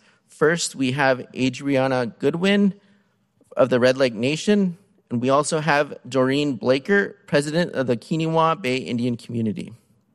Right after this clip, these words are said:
Now, I will introduce our federal panelists. Uh, we have Neera Tandon, domestic policy advisor and assistant to the president. And we also have acting assistant secretary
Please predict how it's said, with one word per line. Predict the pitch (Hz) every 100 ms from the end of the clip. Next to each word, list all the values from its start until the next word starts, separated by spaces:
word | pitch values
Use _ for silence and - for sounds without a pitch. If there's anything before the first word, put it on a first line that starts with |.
| _ _ _ _ _ _ _ _
Now, | - 139 170
I | 147
will | 151 135
introduce | 123 - 131 131
our | - 120
federal | - 127 123 123
panelists. | - - 196 151 98 - - - - - _ _ _ _ _ _ _ _ _ _ _ -
Uh, | 127 127 123
we | 117 127
have | 147 131 127 117 -
Neera | 120 131 151 147
Tandon, | - 139 156 196 208
domestic | 135 113 120 - 160 -
policy | 135 147 151 185
advisor | 165 156 147 160 165
and | 160 -
assistant | 113 - 143 - 156
to | -
the | 127
president. | 101 135 170 320 277 - _ - - _ _ _ _ _ _
And | 131
we | 127
also | 139 147 151
have | 143 135 135 -
acting | 113 139 - 156 147
assistant | - 127 139 - 175
secretary | - 139 139 - 151 143 147 139